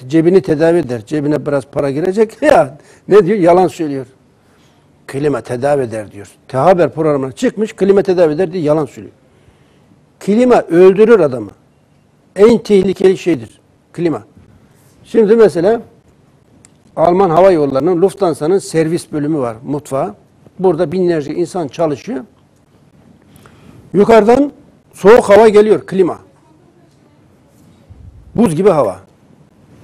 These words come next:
On altı dereceye geçmeyecek büyük bir salon. Binlerce kişi çalışıyor. Sağdan soldan sürekli rüzgarlar esiyor kapılardan.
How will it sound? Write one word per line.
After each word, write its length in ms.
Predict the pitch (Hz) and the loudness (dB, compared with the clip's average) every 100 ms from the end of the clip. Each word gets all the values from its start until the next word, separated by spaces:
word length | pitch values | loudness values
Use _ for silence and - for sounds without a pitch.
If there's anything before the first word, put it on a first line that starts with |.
| - - 170 | -20 -14 -2
On 120 | 196 | 2
altı 320 | 214 262 196 | 2 2 -2
dereceye 280 | 185 180 214 | 0 0 -4
geçmeyecek 520 | 214 214 190 147 139 - _ _ _ _ | -6 -4 -4 -4 -10 -16 _ _ _ _
büyük 400 | 156 202 226 170 | -6 -2 -4 -2
bir 160 | 185 190 | -2 -2
salon. 480 | - 160 165 151 107 175 | -4 -4 -2 -4 -10 -6
Binlerce 400 | 185 180 165 165 | -4 -4 -4 -10
kişi 220 | - 156 | -12 -14
çalışıyor. 420 | 135 123 240 277 - _ - - _ _ _ _ _ _ _ - _ _ | -14 -12 -14 -14 -16 _ -20 -20 _ _ _ _ _ _ _ -20 _ _
Sağdan 440 | - 180 185 214 226 | -2 2 4 4 2
soldan 480 | - 185 208 233 208 | 2 0 2 0 -2
sürekli 380 | - 220 214 | -2 -2 0
rüzgarlar 540 | 185 175 165 190 196 185 | -4 -4 0 0 2 -2
esiyor 280 | 135 143 120 | -4 -8 -12
kapılardan. 640 | - 151 151 147 123 214 | -10 -8 -2 -4 -4 -10